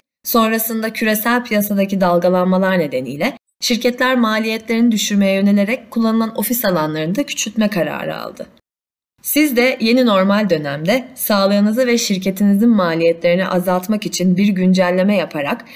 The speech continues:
risk yönetimi planlarınızı oluşturmaya başlayabilirsiniz. Profis'in size sunduğu sanal ve hazır ofis modellerini tercih edip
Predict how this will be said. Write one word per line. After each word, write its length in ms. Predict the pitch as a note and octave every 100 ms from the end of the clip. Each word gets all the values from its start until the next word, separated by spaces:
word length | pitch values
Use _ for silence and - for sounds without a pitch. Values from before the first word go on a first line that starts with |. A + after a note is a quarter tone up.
| - A#3+
risk 220 | C4+ B3+
yönetimi 360 | A3+ G#3+ A#3 A3+
planlarınızı 680 | G3+ D#3+ D#3 D#3 E3+ A3 -
oluşturmaya 640 | G3 F#3 - F#3+ F#3 A3
başlayabilirsiniz. 1040 | F3+ E3+ F3+ E3+ E3 D#3+ D#3 D#3 D3 - - _ _ _ _ _ _ -
Profis'in 480 | A3 C#4 C4 B3
size 320 | B3+ A3 G#3+ A3
sunduğu 460 | G3 E3+ D#3+ F#3
sanal 400 | G3 F#3+ G3 G#3
ve 80 | G#3
hazır 340 | G3+ G3+ A3+
ofis 280 | F#3+ - -
modellerini 580 | E3 E3+ E3+ E3 E3+ F3
tercih 420 | F3 E3+ F3 G3+
edip 220 | E3 G#3+